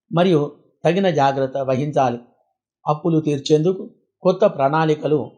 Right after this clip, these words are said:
ఆరంభించవచ్చు. ఆర్థిక స్థిరత్వం క్రమంగా పెరుగుతుంది. సంబంధాలలో అనవసర వాదనలు నివారించండి. పరిహారం శ్రీకృష్ణుని ఆరాధన చేయడం వలన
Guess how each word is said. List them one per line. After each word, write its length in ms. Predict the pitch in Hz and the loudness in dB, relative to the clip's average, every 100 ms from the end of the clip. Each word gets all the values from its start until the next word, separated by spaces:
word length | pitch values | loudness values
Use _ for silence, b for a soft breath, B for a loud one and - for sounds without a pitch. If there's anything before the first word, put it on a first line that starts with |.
| 123 | -4
ఆరంభించవచ్చు. 840 | 131 135 143 135 135 131 131 127 - - - _ | -2 0 -2 -2 -2 -2 -2 -6 -6 -14 -20 _
ఆర్థిక 460 | - 156 156 165 156 | 2 2 2 0 0
స్థిరత్వం 600 | 151 139 139 - 165 196 | 0 0 -2 0 -4 -4
క్రమంగా 540 | - - 135 147 143 | -8 -2 0 2 2
పెరుగుతుంది. 760 | 135 127 135 135 135 123 131 - _ _ _ - | 2 0 0 0 0 -2 -4 -10 _ _ _ 0
సంబంధాలలో 960 | 165 196 214 180 160 151 143 156 117 - _ _ - | 2 4 4 4 4 4 4 2 0 -8 _ _ -6
అనవసర 420 | 151 214 208 185 | -2 -2 0 0
వాదనలు 720 | 156 131 139 143 143 139 117 117 _ _ - | 2 2 0 0 -4 -4 -4 -8 _ _ -6
నివారించండి. 800 | 131 143 135 127 131 127 120 - _ _ _ _ - | 0 2 2 -2 -2 -4 -4 -8 _ _ _ _ -8
పరిహారం 500 | 120 131 135 139 196 - _ _ _ | -2 2 2 0 -2 -8 _ _ _
శ్రీకృష్ణుని 580 | 170 220 220 208 208 190 | 0 2 2 -2 -2 -2
ఆరాధన 580 | 139 147 147 143 139 135 123 | 0 2 2 2 0 -6 -4
చేయడం 280 | 127 131 139 | -2 0 0
వలన 260 | 156 202 | 0 -2